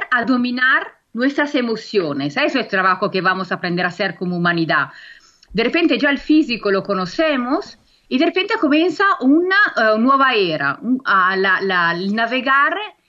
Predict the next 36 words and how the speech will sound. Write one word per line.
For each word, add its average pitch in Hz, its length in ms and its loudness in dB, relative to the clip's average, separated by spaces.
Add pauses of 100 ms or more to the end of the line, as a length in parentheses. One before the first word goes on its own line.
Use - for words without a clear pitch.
(100)
y 208 140 0
sanar 269 580 0
el 254 80 -6
nuestro 220 320 -6
cuerpo 220 280 -2
emocional. 165 840 -2 (220)
Entonces 262 260 -2
vamos 294 360 2
a, 202 160 -2
de 202 140 -2
repente 320 500 2
a - 20 -2
hacer 214 380 -2
en 190 240 -4
un, 196 160 -4 (200)
hasta 208 280 -2
a 233 120 0
navegar 226 560 -2
en 190 220 -8
un 185 100 -6
mare 302 280 -2
de 247 100 -4
emociones 247 1000 -2 (560)
y - 80 -8
lo 262 100 0
que 285 140 0
vamos 302 320 2
a 269 60 -2
disciplinarnos 285 1160 0
es 262 320 -4 (400)
nutrir 262 880 2 (480)
las 196 240 -4
emociones 214 760 0
de 190 100 2
alta 226 260 0
frecuencia 254 1080 -2